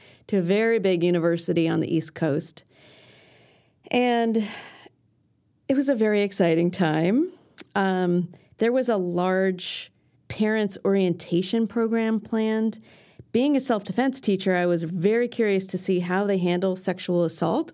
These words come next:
on their college campus, which you and I know is a huge issue. It was phenomenal that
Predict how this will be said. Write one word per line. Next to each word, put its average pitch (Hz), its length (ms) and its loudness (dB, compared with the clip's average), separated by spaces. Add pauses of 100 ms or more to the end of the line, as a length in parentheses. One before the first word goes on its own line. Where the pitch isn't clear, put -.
on 196 140 2
their 180 120 0
college 170 380 -4
campus, - 600 -4 (500)
which 190 340 -2
you 208 140 2
and 202 120 2
I 175 120 2
know 156 360 2
is 165 140 0
a 165 60 0
huge 165 340 -2
issue. - 420 -4 (580)
It 262 160 -2
was 370 520 -2 (460)
phenomenal 208 1200 0 (480)
that 208 360 -2